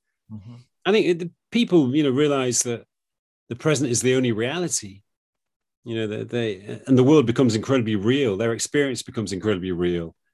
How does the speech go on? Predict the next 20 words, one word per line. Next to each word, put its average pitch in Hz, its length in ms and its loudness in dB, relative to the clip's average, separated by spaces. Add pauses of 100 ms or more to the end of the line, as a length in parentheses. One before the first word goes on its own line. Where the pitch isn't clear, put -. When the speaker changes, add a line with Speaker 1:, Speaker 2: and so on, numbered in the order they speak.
(120)
Speaker 1:
Mm-hmm. 113 280 -18 (220)
Speaker 2:
And 147 100 -2
they, 175 200 2
I 190 60 -2
think, 202 200 0
you 175 160 4
know, 143 260 -6
I 165 40 -2
think 180 160 0
the 131 60 -2
future 160 360 -4
is 113 100 -2
one 127 140 0
of 123 100 0
the 110 60 -6
things 120 200 -2
they 113 120 -2
let 110 220 -10
go 135 240 -4
of. 101 200 -10